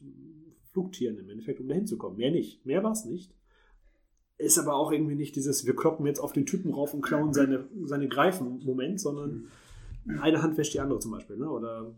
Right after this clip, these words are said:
Speaker 1: Interaktion zwischen den Charakteren. Aber das ist der Punkt,
Speaker 2: Ich denke, da
Speaker 1: worauf
Speaker 2: sind, sind wir tatsächlich gar nicht so weit weg von Ironsworn, ne? Wenn du
Speaker 1: Ja,
Speaker 2: sagst,
Speaker 1: genau.
Speaker 2: epische Queste,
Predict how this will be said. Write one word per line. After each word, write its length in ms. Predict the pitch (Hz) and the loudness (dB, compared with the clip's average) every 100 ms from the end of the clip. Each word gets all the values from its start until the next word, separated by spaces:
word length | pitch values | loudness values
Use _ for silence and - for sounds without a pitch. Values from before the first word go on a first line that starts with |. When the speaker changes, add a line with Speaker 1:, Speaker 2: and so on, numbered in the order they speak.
| 135 | -16
Speaker 1:
Interaktion 580 | 123 135 131 123 - 135 | -8 -4 -4 -6 -4 -4
zwischen 260 | 127 123 107 | -2 -6 -6
den 40 | |
Charakteren. 400 | 101 98 - 107 | -10 -16 -16 -12
Aber 260 | 127 139 117 - - - | -4 -4 -4 -12 -18 -6
das 240 | 160 185 - | -2 -2 2
ist 40 | |
der 120 | 165 | 2
Punkt, 520 | - 165 180 185 - _ _ _ _ | 2 0 -2 -6 -14 _ _ _ _
Speaker 2:
Ich 120 | _ - | _ -6
denke, 200 | 160 135 | 0 2
da 80 | |
Speaker 1:
worauf 100 | 147 | 2
Speaker 2:
sind, 160 | 202 196 - - | 0 -4 -12 -4
sind 140 | 180 | -2
wir 80 | 190 | -2
tatsächlich 420 | 185 165 185 180 | -2 -2 -2 -2
gar 100 | 180 | 0
nicht 120 | 170 151 | 0 0
so 60 | |
weit 120 | 139 | -2
weg 140 | 190 190 | -2 -6
von 140 | 143 - | -10 -4
Ironsworn, 560 | 127 120 - 127 120 | -4 -4 -6 -6 -2
ne? 120 | 175 190 | 2 8
Wenn 80 | |
du 60 | 160 | 12
Speaker 1:
Ja, 180 | 214 240 | 12 12
Speaker 2:
sagst, 160 | 143 - | 10 6
Speaker 1:
genau. 140 | 214 | 2
Speaker 2:
epische 240 | 208 185 | 2 2
Queste, 600 | 175 180 190 - 202 226 | 4 6 6 6 2 2